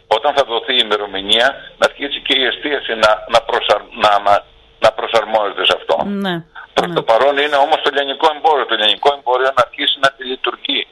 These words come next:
Speaker 1: Να,
Speaker 2: Ναι.
Speaker 1: να, να, να μάθουν να τη λειτουργούν.
Speaker 2: Για να συνηθίζει, για να συνηθίζει
Speaker 1: Ναι.
Speaker 2: μέχρι το Μάιο που θα αρχίσουν τα πρόστιμα.
Speaker 1: Ακριβώς.
Speaker 2: Ναι.
Speaker 1: Είναι κρίμα, ε,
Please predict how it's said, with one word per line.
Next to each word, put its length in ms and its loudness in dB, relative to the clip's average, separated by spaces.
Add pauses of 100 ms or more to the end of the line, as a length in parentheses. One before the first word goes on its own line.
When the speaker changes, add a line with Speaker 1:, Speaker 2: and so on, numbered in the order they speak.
(460)
Speaker 1:
Να, 220 2
Speaker 2:
Ναι. 200 -4
Speaker 1:
να, 220 2 (280)
να, 100 6 (380)
να 80 6 (160)
μάθουν 320 2
να 120 2
τη 100 -10
λειτουργούν. 400 -2
Speaker 2:
Για 160 4
να 120 0
συνηθίζει, 600 0
για 140 -6
να 100 -4
συνηθίζει 560 -4 (100)
Speaker 1:
Ναι. 160 0 (220)
Speaker 2:
μέχρι 360 2
το 120 0
Μάιο 300 2
που 80 -6
θα 80 -2
αρχίσουν 320 -2
τα 100 0
πρόστιμα. 600 -2 (180)
Speaker 1:
Ακριβώς. 520 2 (120)
Speaker 2:
Ναι. 140 0
Speaker 1:
Είναι 140 2
κρίμα, 360 0 (260)
ε, 280 6